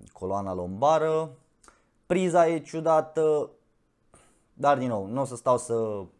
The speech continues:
analizez din punct de vedere tehnic ce face fetița, deoarece nu sunt greșeli atât de mare și nu avem cine știe ce așteptări de la dânsul. Oh, boy! <laughs> Bun,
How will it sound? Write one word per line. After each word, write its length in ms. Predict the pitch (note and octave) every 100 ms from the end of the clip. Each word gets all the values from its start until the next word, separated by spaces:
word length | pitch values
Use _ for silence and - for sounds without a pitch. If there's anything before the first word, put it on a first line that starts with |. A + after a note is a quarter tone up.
| _ _ _
analizez 480 | - A#2 A2+ A2+ A#2+
din 100 | A2+
punct 160 | A#2 A#2
de 120 | G#2+
vedere 200 | G#2+ G#2+
tehnic 500 | G#2+ G#2+ G#2 G#2 - - - _ _
ce 140 | - A#2+
face 260 | A#2+ A2+
fetița, 440 | A#2 A#2 C#3+ C#3+ C3+
deoarece 840 | B2+ C3 C3+ C3 D3 D3 C#3 C3+ _ _ _ _ _ _ _ _ _ F2+ G2+ C3 C#3+
nu 200 | D3+ D3+
sunt 260 | C#3+ C3
greșeli 440 | A2 B2 C#3+ C3+ -
atât 440 | - A#2 - C#3 C#3
de 180 | A#2
mare 320 | A#2+ A2 F#2 E2
și 160 | -
nu 120 | G#2+ A#2
avem 220 | A2 A2
cine 220 | - A2
știe 200 | G#2 G#2+
ce 160 | G2+ G#2+
așteptări 640 | G2 - F#2 - G2 E2+
de 60 |
la 400 | F2+ F2+ E2 E2+ - _
dânsul. 400 | - F2+ E2+ - - _ _
Oh, 640 | - A2 B2 B2 B2+ B2 A2
boy! 320 | G2+ G#2+ F#2+ - - -
<laughs> 640 | F#3 - - - - -
Bun, 460 | - A#3+ B3+ D#3 -